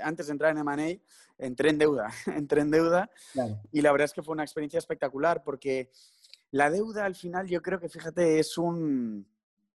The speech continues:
Speaker 1: si lo podemos llamar activo infravalorado, porque claro, todo el mundo quiere ver equity, quiere ver M and A, no, no está interesado en, pues no sé, hacer una emisión de bonos,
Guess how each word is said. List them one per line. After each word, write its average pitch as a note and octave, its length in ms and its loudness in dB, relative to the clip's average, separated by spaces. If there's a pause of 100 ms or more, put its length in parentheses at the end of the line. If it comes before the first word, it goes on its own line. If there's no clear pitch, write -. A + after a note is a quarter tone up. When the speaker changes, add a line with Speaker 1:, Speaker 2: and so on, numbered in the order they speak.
(260)
Speaker 1:
si - 140 -8
lo B2+ 80 4
podemos D3+ 240 2
llamar D3 220 2
activo C#3 1120 4
infravalorado, C#3 800 2 (480)
porque C3+ 320 -2
claro, D3+ 280 2
todo C#3+ 100 0
el D3 80 -2
mundo D3+ 300 0
quiere C#3 280 0
ver C#3 180 0
equity, C3+ 720 -2
quiere B2+ 280 4
ver B2+ 200 4
M B2 160 -2
and A#2+ 140 -2
A, C#3+ 600 2 (420)
no, D#3 840 2 (180)
no D3 180 -2
está E3 180 -2
interesado D3+ 720 2
en, C3+ 300 -2 (260)
pues A#2+ 140 -6
no C3+ 80 0
sé, B2 220 2
hacer B2+ 300 -2
una C3+ 140 -2
emisión B2 320 -4
de A2+ 80 0
bonos, A#2 440 0